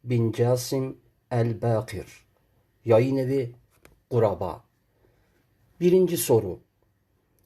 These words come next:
Tevhidi niçin öğrenmeliyiz? Tevhidi öğrenmeliyiz. Çünkü Allah kulları onun için yaratmıştır.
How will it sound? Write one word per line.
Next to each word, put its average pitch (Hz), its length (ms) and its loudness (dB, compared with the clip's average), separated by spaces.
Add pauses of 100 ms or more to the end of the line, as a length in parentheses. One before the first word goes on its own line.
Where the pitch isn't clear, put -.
(180)
Tevhidi 165 760 4 (480)
niçin 170 580 -2
öğrenmeliyiz? 117 1000 -2 (1080)
Tevhidi 180 760 4 (720)
öğrenmeliyiz. 139 1000 -2 (640)
Çünkü 151 600 4 (680)
Allah 135 380 -4
kulları 135 600 2 (520)
onun 165 300 4
için 127 380 -4
yaratmıştır. 104 840 -10